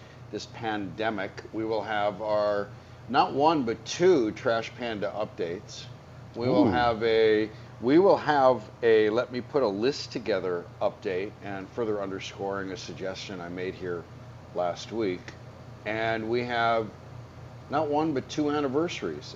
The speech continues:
Speaker 1: a sports anniversary and a movie anniversary. So we have, we have much to do here on What Are You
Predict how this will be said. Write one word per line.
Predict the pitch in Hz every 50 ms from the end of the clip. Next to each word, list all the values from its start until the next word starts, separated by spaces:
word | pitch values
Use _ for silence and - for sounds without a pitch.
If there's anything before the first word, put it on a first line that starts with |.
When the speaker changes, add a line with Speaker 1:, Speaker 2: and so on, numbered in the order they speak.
| - 104
Speaker 1:
a | 95
sports | - - - - 147 170 160 -
anniversary | 156 143 139 135 120 131 135 131 127 - 139 135 135 135 131 - - - - - - - - - - - -
and | 113 117 120 120 120 123 123 123 127 123 120 - - -
a | 120 123 123 127 123 120
movie | 117 117 123 170 226 240 233 - 101 95
anniversary. | 92 92 90 90 87 80 82 76 73 - - - 85 80 78 - - - - - - - - - - -
So | - - 120
we | 127 135
have, | 160 165 151 123 107 113 - 120
we | 135 165
have | 196 180 135
much | 127 127 127 135 143 156 - - -
to | - 147
do | 123 107 131 135 135
here | 123 117 110 95 82 76 76 76 - - - - - -
on | 101 98 98 98
What | 104 107 107 -
Are | 95 98 104 101
You | 101 101 101 101